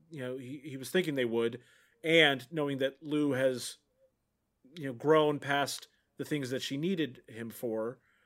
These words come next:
I, I, I, I, I, I feel like, no, I, you shouldn't have done that, which I think is exactly what we're supposed to think about it. <laughs>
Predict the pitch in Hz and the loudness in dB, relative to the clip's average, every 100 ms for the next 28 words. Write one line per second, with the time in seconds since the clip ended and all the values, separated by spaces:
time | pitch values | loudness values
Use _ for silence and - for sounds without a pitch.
0 | _ _ _ _ _ - 120 120 113 120 | _ _ _ _ _ -8 -6 -4 -6 -6
1 | 120 - 127 113 117 127 120 131 - 113 | -8 -10 -8 -6 -6 -4 -4 -4 -6 -6
2 | 107 120 113 110 104 143 180 104 110 127 | -6 -6 -6 -6 -2 2 4 2 -4 -6
3 | 139 113 214 196 107 101 95 90 - _ | -10 -4 0 0 0 -4 -6 -12 -18 _
4 | _ _ _ _ - 127 135 165 156 143 | _ _ _ _ -8 -4 2 2 2 8
5 | 175 170 175 175 160 180 170 156 339 165 | 10 10 8 6 6 6 6 4 2 2
6 | 107 - - - - 392 | -2 -4 -6 -4 2 2